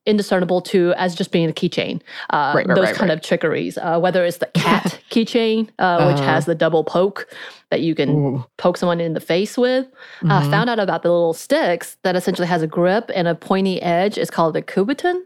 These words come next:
Speaker 1: And I didn't know what they were. I've seen them. I've seen them.
Speaker 2: Mm-hmm.
Speaker 1: But essentially, they have a whole class dedicated to what these, uh, can do and how to use it. It looks pretty lethal if you use it right. And of course,
Speaker 2: Mm-hmm.
Speaker 1: that's the conversation. It's like, how do you,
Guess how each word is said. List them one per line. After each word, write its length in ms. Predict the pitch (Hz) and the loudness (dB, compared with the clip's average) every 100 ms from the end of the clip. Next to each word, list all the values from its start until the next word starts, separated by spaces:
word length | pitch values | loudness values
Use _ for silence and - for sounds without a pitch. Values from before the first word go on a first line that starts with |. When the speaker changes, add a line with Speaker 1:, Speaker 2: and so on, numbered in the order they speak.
| - | -2
Speaker 1:
And 100 | 190 | 0
I 40 | |
didn't 180 | 190 214 | 0 0
know 100 | 208 | 0
what 120 | 185 | 0
they 80 | 170 | 0
were. 80 | 180 | 0
I've 100 | 156 | -2
seen 280 | - 330 208 | -2 0 0
them. 220 | 131 135 170 | -2 -2 0
I've 160 | 190 | 0
seen 360 | - - 226 165 | -2 -2 2 2
them. 220 | 143 147 | 2 0
Speaker 2:
Mm-hmm. 80 | 143 156 - - - | -2 -6 -12 -20 -6
Speaker 1:
But 100 | 196 | -2
essentially, 380 | 180 226 254 339 | 0 0 0 0
they 120 | 233 | -2
have 220 | 226 262 269 | -2 -4 -4
a 60 | |
whole 380 | 233 - 233 226 | -6 0 0 0
class 460 | - - 160 180 - | -10 -4 -2 -2 -2
dedicated 600 | 165 165 - 160 156 160 | -2 -2 0 2 0 -2
to 540 | - 165 160 165 175 - _ - | -2 0 2 0 -2 -6 _ 0
what 180 | 170 - | 0 2
these, 280 | 156 160 - | -2 -4 -2
uh, 240 | - 147 156 | 0 0 0
can 280 | - 160 156 | -2 0 2
do 380 | 220 226 220 165 | 2 2 2 0
and 100 | 156 | -2
how 160 | 156 | -4
to 160 | 151 175 | -4 -6
use 280 | 208 240 240 | -2 -2 0
it. 80 | 220 | -2
It 140 | - _ | -4 _
looks 220 | 156 160 - | -4 -4 -2
pretty 220 | 175 175 | -2 2
lethal 340 | 214 226 233 | 2 2 2
if 100 | 220 | 2
you 100 | 180 | -2
use 260 | 165 180 180 | -2 0 0
it 60 | - | -2
right. 500 | 170 156 170 - - - - - | -4 -2 -2 -4 -10 -18 -8 -4
And 80 | 180 | 0
of 60 | |
course, 240 | 190 170 131 | 2 2 2
Speaker 2:
Mm-hmm. 220 | 120 131 - - | 0 -2 -4 -2
Speaker 1:
that's 180 | 156 | -2
the 80 | - | -4
conversation. 540 | - 151 165 214 196 156 | -4 -4 -2 -2 -2 -4
It's 100 | 156 | -4
like, 140 | 147 | -6
how 180 | - 170 | -2 -2
do 100 | 170 | 0
you, 360 | 160 160 160 | -2 -2 -2